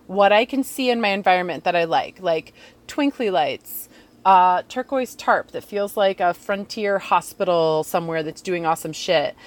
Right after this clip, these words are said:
um, epic headphones that, like, help me,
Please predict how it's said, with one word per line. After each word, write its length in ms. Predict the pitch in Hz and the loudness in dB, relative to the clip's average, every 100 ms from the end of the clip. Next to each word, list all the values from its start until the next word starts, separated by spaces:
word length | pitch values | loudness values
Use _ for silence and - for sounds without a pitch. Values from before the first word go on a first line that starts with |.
| - - - | -20 -10 2
um, 760 | 190 175 175 170 170 170 175 - - _ _ _ - | 4 6 4 2 -4 -8 -14 -16 -20 _ _ _ 2
epic 380 | 233 - 247 - | 2 4 2 0
headphones 760 | - 240 233 233 185 156 147 | -2 0 0 -2 -4 -4 -8
that, 160 | - 170 | -8 -4
like, 360 | 180 165 160 - | -2 -2 -4 -14
help 340 | - 226 226 | -8 -4 -4
me, 360 | 208 170 151 | -6 -10 -10